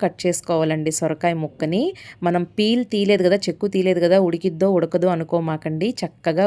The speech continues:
ఉడికిపోతుంది. మనం బెజ్జాలు కూడా పెట్టాం కాబట్టి లోపల దాకా మసాలా కూడా పడుతుంది. టేస్ట్ చాలా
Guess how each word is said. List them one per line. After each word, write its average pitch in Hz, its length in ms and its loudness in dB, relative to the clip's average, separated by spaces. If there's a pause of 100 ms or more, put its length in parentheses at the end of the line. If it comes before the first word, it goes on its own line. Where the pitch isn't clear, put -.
(100)
ఉడికిపోతుంది. 165 720 -4
మనం 185 320 -2
బెజ్జాలు 156 400 0
కూడా 180 220 0
పెట్టాం 165 360 -4
కాబట్టి 156 460 -4 (100)
లోపల 160 260 0 (100)
దాకా 156 240 -4
మసాలా 160 340 -4
కూడా 156 280 -2
పడుతుంది. 156 460 -6 (480)
టేస్ట్ 180 440 0 (160)
చాలా 151 380 -2